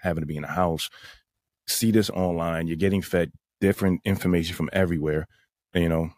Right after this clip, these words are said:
And, um, I had people tell me that they don't believe it's real when I just had two kids down with me today.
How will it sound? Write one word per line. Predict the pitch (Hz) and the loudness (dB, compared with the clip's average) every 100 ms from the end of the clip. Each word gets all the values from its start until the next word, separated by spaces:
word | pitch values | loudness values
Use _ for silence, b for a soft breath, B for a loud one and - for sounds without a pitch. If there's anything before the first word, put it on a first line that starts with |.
| _ - | _ -6
And, | 87 82 | -4 -2
um, | 80 78 80 | -4 -4 -2
I | |
had | 113 107 | 0 0
people | 110 92 | -2 -6
tell | - 95 | -4 -2
me | 85 101 87 73 _ _ _ | 0 0 0 -4 _ _ _
that | 85 | -2
they | 92 | 0
don't | 92 | 0
believe | 85 85 80 | 0 -2 -2
it's | 76 | -2
real | 85 82 76 71 - | 0 0 0 -6 -6
when | 82 82 | -4 -2
I | 85 | 0
just | 87 76 - _ _ | -2 -4 -10 _ _
had | - 90 - | -2 -2 0
two | 98 | -6
kids | 85 87 73 | -2 -2 -2
down | 82 82 | -2 -2
with | 76 | -2
me | 73 | -6
today. | - 78 69 | -4 -2 -2